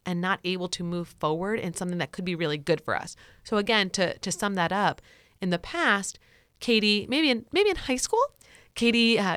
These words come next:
gave a lot of advice out to friends and people would come to her. And that became, and I don't wanna speak for you, so please correct me on any of this,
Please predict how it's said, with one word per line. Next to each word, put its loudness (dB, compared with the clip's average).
gave 4
a 4
lot 8
of 2
advice 4
out 2
to -2
friends 2
and -2
people -6
would -4
come -2
to -4
her. 0
And 2
that 6
became, -2
and 0
I 0
don't -2
wanna -2
speak -4
for -2
you, 0
so -8
please -4
correct -2
me -2
on -2
any -4
of -8
this, -6